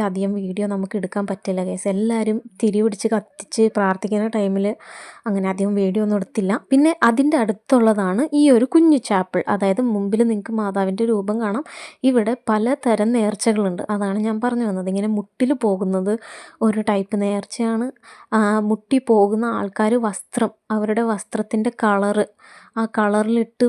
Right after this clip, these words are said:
വന്ന് നേർച്ച നടത്താം എന്നുള്ളത് തന്നെ ഒരു വലിയ നേർച്ചയാണ്. ഈ പള്ളിയുടെ പ്രത്യേകതയാണ് ഇത്. അപ്പം രണ്ട്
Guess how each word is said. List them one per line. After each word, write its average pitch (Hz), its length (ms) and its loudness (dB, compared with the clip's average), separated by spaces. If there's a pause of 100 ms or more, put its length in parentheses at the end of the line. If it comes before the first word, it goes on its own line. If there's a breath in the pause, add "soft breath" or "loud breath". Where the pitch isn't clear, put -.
വന്ന് 208 320 -2
നേർച്ച 208 400 -2 (500)
നടത്താം 214 500 2 (180)
എന്നുള്ളത് 214 460 2 (100)
തന്നെ 208 300 0
ഒരു 226 140 4
വലിയ 208 200 -2 (100)
നേർച്ചയാണ്. 208 500 -4
ഈ 220 120 -2 (140)
പള്ളിയുടെ 214 420 -4
പ്രത്യേകതയാണ് 214 760 -2 (440 loud breath)
ഇത്. 220 220 2 (440 loud breath)
അപ്പം 247 280 -2 (100)
രണ്ട് 247 280 2